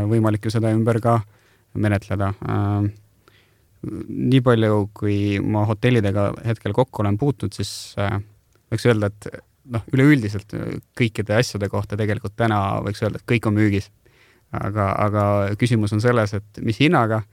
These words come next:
ja teine suurem küsimus on, et mida siis see müüja enda rahaga teeb. <laughs> Ehk siis, äh, hotellidega mul on nagu pigem jäänud mulje,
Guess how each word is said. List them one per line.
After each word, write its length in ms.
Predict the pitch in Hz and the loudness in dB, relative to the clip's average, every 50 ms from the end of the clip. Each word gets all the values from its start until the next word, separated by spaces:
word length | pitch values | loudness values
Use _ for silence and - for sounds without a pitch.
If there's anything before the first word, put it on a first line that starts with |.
| _ _ _ _ - | _ _ _ _ -4
ja 100 | 110 107 | -4 0
teine 280 | 110 117 123 117 110 101 101 101 101 101 98 101 104 - - - 113 | 2 2 2 2 2 2 0 0 -2 -2 -2 -2 -2 -4 -4 -6 -8
suurem 380 | - - 127 127 120 107 104 | -4 0 2 2 2 2 2
küsimus 400 | 110 113 107 107 101 101 101 101 107 | 2 2 2 0 0 0 -2 -2 -2
on, 280 | 101 101 101 101 101 98 | -2 -2 -2 -2 -2 -2
et 320 | 98 98 _ _ - - - | -4 -6 _ _ -12 -8 -4
mida 240 | 107 110 117 113 107 104 | -2 0 0 0 0 -2
siis 160 | 104 101 101 - - | -2 -6 -8 -8 -8
see 100 | 107 101 104 | -6 -4 0
müüja 320 | 110 120 120 107 104 98 | 2 2 2 2 2 -2
enda 140 | 101 - 110 | -2 -4 -2
rahaga 280 | - 117 110 101 104 101 | 0 0 0 2 0 2
teeb. 240 | 117 113 101 98 - - - - - _ _ _ _ | 2 2 0 0 -2 -12 -20 -20 -20 _ _ _ _
<laughs> 440 | - - - - - _ _ - 107 | -20 -20 -20 -20 -20 _ _ -4 -4
Ehk 120 | 107 - - | -4 -2 -2
siis, 260 | - 107 - - - _ _ _ _ _ _ _ - - | -6 -6 -6 -6 -16 _ _ _ _ _ _ _ -10 -6
äh, 120 | 113 110 | -2 -2
hotellidega 540 | 110 117 - 143 147 156 123 107 104 101 101 | -2 0 2 2 4 4 4 2 2 0 0
mul 200 | 101 107 107 104 104 | 0 0 0 2 2
on 80 | 104 101 | 0 0
nagu 160 | 101 104 101 | 0 -2 -2
pigem 300 | - 123 120 120 110 104 101 | 0 0 2 2 2 2 2
jäänud 200 | 101 101 101 110 | 0 0 0 2
mulje, 380 | 110 123 131 131 123 113 104 | 2 4 4 4 4 4 2